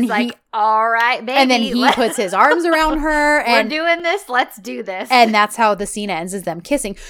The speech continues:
Speaker 2: So we got kiss var times two.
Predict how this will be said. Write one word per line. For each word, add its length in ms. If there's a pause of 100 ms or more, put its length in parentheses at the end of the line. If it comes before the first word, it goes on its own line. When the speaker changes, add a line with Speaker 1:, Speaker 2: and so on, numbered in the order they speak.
Speaker 2:
So 140
we 120
got 220 (120)
kiss 280
var 480
times 460
two. 500